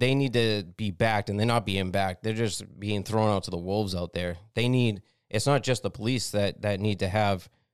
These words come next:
to, to police. They need bills, and they need everybody behind them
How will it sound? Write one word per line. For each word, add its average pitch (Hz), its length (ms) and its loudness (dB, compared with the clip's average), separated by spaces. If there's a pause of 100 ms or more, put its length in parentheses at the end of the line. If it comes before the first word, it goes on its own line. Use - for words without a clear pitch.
(440)
to, 110 460 -2
to 104 160 -2
police. 107 400 -2
They 101 160 -2
need 113 340 -2 (720)
bills, 117 400 2
and 101 180 -2
they 101 140 -2
need 101 300 0 (220)
everybody 113 760 2 (640)
behind 117 420 2
them 90 240 -4